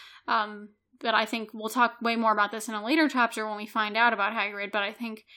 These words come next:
it's really interesting to see that Hagrid is a little bit starting to fall apart with this reopening as well,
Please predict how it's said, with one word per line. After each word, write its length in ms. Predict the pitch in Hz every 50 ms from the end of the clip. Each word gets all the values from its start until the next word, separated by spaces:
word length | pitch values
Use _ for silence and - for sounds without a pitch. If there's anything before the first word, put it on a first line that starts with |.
| - - _ _ -
it's 160 | 247 226 -
really 180 | 220 214 202 -
interesting 440 | - 208 - 214 - - 233 214 214
to 80 | 214
see 400 | - - - 226 214 208 214 220 -
that 200 | - 240 - -
Hagrid 480 | - - - 247 247 240 233 220 214 226
is 120 | 226 214
a 40 | 214
little 280 | 208 214 226 240 233 214
bit 180 | 220 220 220
starting 340 | - - 233 220 214 214 220 214
to 100 | - 220
fall 320 | - - - 214 208 214
apart 360 | 214 214 - 240 202 202 - 208
with 180 | 214 214 -
this 220 | 220 214 220 - -
reopening 580 | - 220 - - - - - - 180 - - -
as 180 | - - -
well, 400 | 240 226 226 - - 247 - -